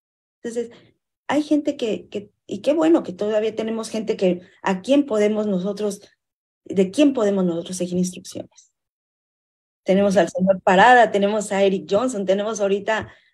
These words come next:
a Pablo Monedo, ¿no? Entonces, seguir instrucciones es, es algo que nosotros nos, nos reafirma siempre, eh, liderar con bondad, pero y liderar con firmeza también.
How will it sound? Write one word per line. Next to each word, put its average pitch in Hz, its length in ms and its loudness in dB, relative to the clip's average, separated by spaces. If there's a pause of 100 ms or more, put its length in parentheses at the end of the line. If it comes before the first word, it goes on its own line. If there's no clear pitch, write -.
a 185 140 -6
Pablo 208 280 4
Monedo, 185 440 2
¿no? 196 280 -6 (680)
Entonces, 185 400 -8 (1040)
seguir 262 320 2
instrucciones 262 640 -2
es, 254 280 -2
es 220 260 -6
algo 226 280 -2
que 202 100 -8
nosotros 208 560 -6 (440)
nos, 185 680 -4
nos 190 300 -6
reafirma 202 500 -4
siempre, 233 560 -8 (500)
eh, 196 360 2
liderar 220 500 2
con 208 140 -4
bondad, 190 480 0 (480)
pero 262 240 2
y 247 280 -2
liderar 190 520 -2
con 175 100 -10
firmeza - 500 -16 (140)
también. - 420 -10